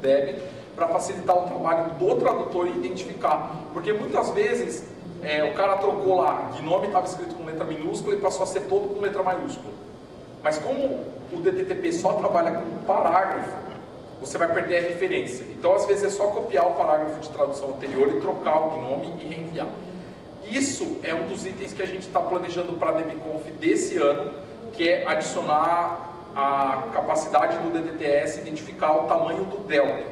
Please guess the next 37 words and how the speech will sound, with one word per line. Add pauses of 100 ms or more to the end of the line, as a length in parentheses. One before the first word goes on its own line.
(480)
O
que
que
mudou
entre
um
parágrafo (160)
e
outro, (720)
que, (140)
que
se
realmente
foi,
por
exemplo, (260)
nos
casos
de (100)
kernel, (240)
toda
vez
que
troca
o
kernel,
os
drivers
que
dependem
de
um
kernel,
por
exemplo,
tem
assim,